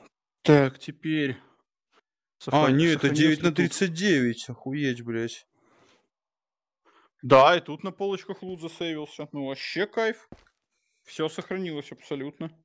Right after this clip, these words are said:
Speaker 2: Мгм. Ну, повезло, повезло.
Speaker 1: П-, П Н В, по всей видимости.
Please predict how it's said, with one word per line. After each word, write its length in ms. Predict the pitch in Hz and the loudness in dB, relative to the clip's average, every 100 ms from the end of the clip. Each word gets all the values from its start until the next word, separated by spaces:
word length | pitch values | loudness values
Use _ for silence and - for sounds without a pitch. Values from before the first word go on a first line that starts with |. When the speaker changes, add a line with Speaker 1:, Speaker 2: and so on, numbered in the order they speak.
| - | -8
Speaker 2:
Мгм. 440 | 123 123 113 113 _ _ _ _ _ _ | -4 -4 -4 -8 _ _ _ _ _ _
Ну, 120 | 113 | -8
повезло, 360 | 123 127 151 156 | -2 0 0 -2
повезло. 540 | 139 139 165 175 147 165 _ _ _ | 0 0 2 0 0 -4 _ _ _
Speaker 1:
П-, 80 | - _ | -20 _
П 160 | 151 131 | -2 -2
Н 80 | 123 | -4
В, 140 | 165 | -6
по 100 | 190 | -6
всей 240 | 202 - 208 | -10 -8 -8
видимости. 640 | 208 202 202 - - 202 | -8 -8 -10 -10 -8 -8